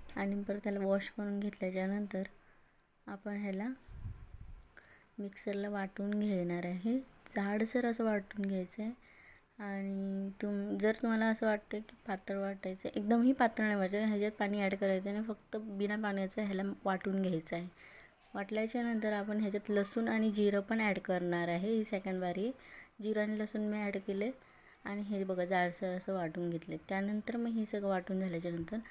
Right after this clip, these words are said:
आपल्याला ह्याच्यात मसाले ॲड करायचे आहेत. तर माझ्याकडे घरचा मसाला आहे, so मी घरचा मसाला यूज करते. तिखट आहे खूप. इथे चवीनुसार मीठ टाकायचे आणि हळद आणि कोथिंबीर. चॅनलला नवीन असेल तर चॅनलला सबस्क्राईब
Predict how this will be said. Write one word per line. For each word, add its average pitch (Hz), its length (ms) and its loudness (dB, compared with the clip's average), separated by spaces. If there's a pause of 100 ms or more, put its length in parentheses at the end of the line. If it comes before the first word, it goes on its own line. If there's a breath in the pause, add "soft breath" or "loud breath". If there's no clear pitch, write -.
(300 loud breath)
आपल्याला 202 300 0
ह्याच्यात 202 360 -4
मसाले 190 400 0
ॲड 165 160 0
करायचे 160 500 -6
आहेत. - 160 -14
तर 214 60 -4
माझ्याकडे 208 300 -4
घरचा 180 340 -2
मसाला 175 440 -2
आहे, 175 300 -4 (440 loud breath)
so 214 80 4
मी 214 160 4
घरचा 196 300 2
मसाला 190 360 2
यूज 180 240 0
करते. 180 240 -2 (100)
तिखट 208 320 -2
आहे 190 260 0
खूप. 220 200 -2 (540 loud breath)
इथे 214 280 -4
चवीनुसार 208 600 0
मीठ 208 240 2
टाकायचे 202 400 -2
आणि 214 140 0
हळद 202 300 2 (260)
आणि 202 140 -2
कोथिंबीर. 170 600 -2 (840 soft breath)
चॅनलला 220 380 -2
नवीन 214 260 -2
असेल 208 280 -4
तर 208 60 -2 (160)
चॅनलला 196 380 2
सबस्क्राईब 190 520 -2